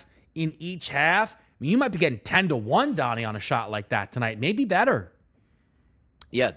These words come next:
Speaker 2: and I, I am going to look forward to those to see what they have, but there is one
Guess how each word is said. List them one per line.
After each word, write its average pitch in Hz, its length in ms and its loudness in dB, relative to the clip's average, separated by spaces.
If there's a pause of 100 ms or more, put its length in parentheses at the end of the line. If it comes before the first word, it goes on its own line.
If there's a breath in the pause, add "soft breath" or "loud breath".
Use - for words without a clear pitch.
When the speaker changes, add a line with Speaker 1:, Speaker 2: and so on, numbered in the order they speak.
Speaker 2:
and 127 180 0
I, 123 260 0
I 110 120 2
am 175 180 -2
going 202 140 -4
to 151 80 -4
look 143 140 -4
forward 120 260 -4
to 95 60 -12
those 87 160 -6
to 87 80 -10
see - 100 -6
what 101 100 -2
they 90 60 -6
have, 101 240 0
but 87 160 -6
there 98 220 -6
is 196 400 -2
one 175 360 -2